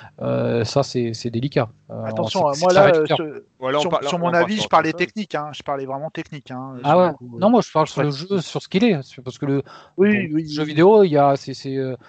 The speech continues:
Speaker 1: euh, je, je le mets peut-être un peu sur un piédestal, mais c'est un art total, quoi. C'est, euh, il y a, euh, du,
Speaker 3: Ah,
Speaker 1: du
Speaker 3: mes oreilles. Ah.
Speaker 1: C'est
Speaker 3: Pardon.
Speaker 1: un peu un art total, hein. Enfin, j'exagère en disant ça, mais,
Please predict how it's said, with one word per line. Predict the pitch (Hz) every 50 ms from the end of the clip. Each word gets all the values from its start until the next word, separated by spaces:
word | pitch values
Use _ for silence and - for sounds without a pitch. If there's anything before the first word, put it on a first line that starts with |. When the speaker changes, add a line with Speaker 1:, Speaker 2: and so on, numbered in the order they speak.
| - - _ _ _ 135
Speaker 1:
euh, | 127 131 131 131 131 131 127 123
je, | 120 113 113 120 120
je | 117 117
le | 120
mets | 127 127
peut-être | 120 - 131 -
un | 123
peu | 110 131
sur | - -
un | 123
piédestal, | 113 - 131 131 - 220 202
mais | 156 131
c'est | - - 127
un | 123
art | 131 123 -
total, | - 165 156 - 185 156
quoi. | - - 123 117 113 113
C'est, | - - 131 120
euh, | 117 117 117 120 120 117
il | 120 117
y | 117
a, | 113 117 117
euh, | 117 120 120 120 117 117 120 120 117 117 113 113 117 117
du, | 113 113
Speaker 3:
Ah, | 117 175 202 214 196
Speaker 1:
du | 170 165
Speaker 3:
mes | 139 135
oreilles. | 156 143 151 151 147 131 131 -
Ah. | 147 185 196 196 180 175 175 170 170 156 143 _ _ _ _
Speaker 1:
C'est | _ - _ _ _ _ -
Speaker 3:
Pardon. | 135 123 120 -
Speaker 1:
un | 123 120
peu | _ - 135 131
un | 131 131
art | 123 -
total, | - 170 - 214 202 165
hein. | 139 131 127 123 123 120
Enfin, | 113 - 135 127 120
j'exagère | 113 123 123 117 120 135 131 127 143 147
en | 151
disant | 156 180 233 226
ça, | - - 208 165
mais, | 139 127 123 120 120 120 117 113